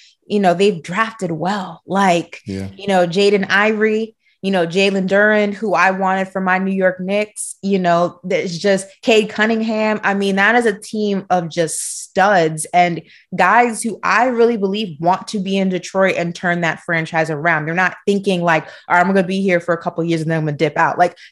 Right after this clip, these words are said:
Speaker 1: they really have roots connected to that city,
Speaker 2: Mm-hmm.
Speaker 1: and they're invested in making Detroit basketball relevant again.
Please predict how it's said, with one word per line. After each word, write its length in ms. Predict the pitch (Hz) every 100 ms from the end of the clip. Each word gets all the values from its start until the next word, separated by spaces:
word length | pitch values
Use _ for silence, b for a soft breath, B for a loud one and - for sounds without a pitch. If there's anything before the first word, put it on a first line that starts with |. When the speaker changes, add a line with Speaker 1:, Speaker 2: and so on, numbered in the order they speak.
| -
Speaker 1:
they 180 | 214 226
really 540 | 165 190 226 208 190
have 380 | 185 180 175 170 160
roots 420 | 156 202 - -
connected 640 | - 214 208 208 220 202
to 100 | 220
that 240 | 214 208 -
city, 300 | - 190 190
Speaker 2:
Mm-hmm. 240 | 196 214 -
Speaker 1:
and 220 | - 190 202
they're 160 | 208
invested 580 | 202 165 185 220 - 185 -
in 180 | 185
making 400 | 180 180 180 190
Detroit 380 | 170 - 190 160
basketball 540 | 151 156 - 165 160 156
relevant 440 | 160 175 165 165
again. 380 | 156 160 156